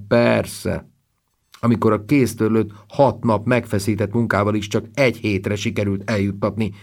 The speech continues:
ne beszéljen úgy, mint egy fantaszta.” „Még hogy én fantaszta?”,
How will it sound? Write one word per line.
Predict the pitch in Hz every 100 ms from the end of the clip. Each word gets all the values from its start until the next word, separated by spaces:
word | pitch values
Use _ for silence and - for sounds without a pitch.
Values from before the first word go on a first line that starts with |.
| _
ne | 107 131
beszéljen | 151 143 165 151 147
úgy, | 147 131
mint | 135
egy | 131
fantaszta.” | - 143 135 143 123 - 131 131 - _ _ _ _ _ _ _ _ _ _ _ _ - 98
„Még | 135 160 139
hogy | - 101 104
én | 143 185 240 226 165 117
fantaszta?”, | - 170 214 254 240 240 220 - - 180 202 196